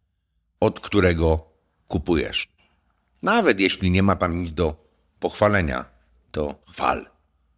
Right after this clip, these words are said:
Chwal po prostu. Wprowadzasz w ten sposób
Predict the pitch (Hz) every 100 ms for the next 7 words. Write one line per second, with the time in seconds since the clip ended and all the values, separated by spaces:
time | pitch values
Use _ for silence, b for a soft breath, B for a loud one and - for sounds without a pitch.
0 | _ _ _ _ _ _ _ _ _ -
1 | - 147 147 80 - 90 95 87 - -
2 | _ _ _ _ _ _ _ _ _ _
3 | _ _ - 123 180 214 147 - - 113
4 | - 110 95 127 -